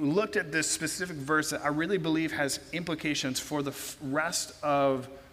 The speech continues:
the Sermon on the Mount. And so if you weren't with us, I kinda wanna catch you up on what Jesus was saying to the crowds that were listening to him. He's, he really was teaching them that for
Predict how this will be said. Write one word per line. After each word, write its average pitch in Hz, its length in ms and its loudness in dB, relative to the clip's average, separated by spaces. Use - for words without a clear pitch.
the 127 80 0
Sermon 123 360 2
on 113 140 0
the 110 60 -2
Mount. 95 400 -4
And 139 120 2
so 156 180 6
if 143 140 -2
you 185 100 0
weren't 196 260 4
with 175 160 2
us, 143 140 0
I 143 40 0
kinda 185 200 0
wanna 180 180 0
catch - 400 0
you 170 180 -4
up 147 380 0
on 139 320 4
what 151 160 0
Jesus 147 420 0
was 139 280 -2
saying 139 520 2
to 135 140 -2
the 127 140 0
crowds 131 720 4
that 139 140 6
were 131 80 4
listening 127 360 -2
to - 120 -4
him. 101 220 -10
He's, 180 280 2
he 190 200 0
really 226 460 2
was 156 240 0
teaching 196 480 -2
them 131 260 2
that 135 260 -2
for 143 320 -4